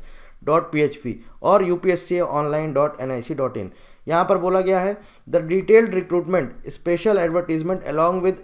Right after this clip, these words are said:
instructions and additional information to candidates for recruitment by selection has been displayed on Commission's website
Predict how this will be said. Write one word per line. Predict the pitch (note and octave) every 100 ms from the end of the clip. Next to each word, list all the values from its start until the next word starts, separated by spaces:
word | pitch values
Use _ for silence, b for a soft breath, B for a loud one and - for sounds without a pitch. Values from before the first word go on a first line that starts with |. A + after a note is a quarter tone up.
| D3+
instructions | D#3 D#3 D3 - G3+ G3+ -
and | D3 E3 -
additional | D#3 E3 G3+ G#3+ F#3
information | D#3+ D#3+ D3+ D3 F3+ F3+ b b -
to | D3
candidates | D#3 D#3+ D#3 E3+ F3+ F3
for | D#3
recruitment | D3 D3+ D#3+ F3+ F3
by | D#3 D#3
selection | D3 C#3+ F3+ D#3+
has | D3+ E3 D#3
been | E3+ D#3
displayed | C#3+ - C#3+ F3 F#3+ -
on | D3 E3+ E3+
Commission's | D3 D3 - F3 D#3 C3+
website | - E3+ G3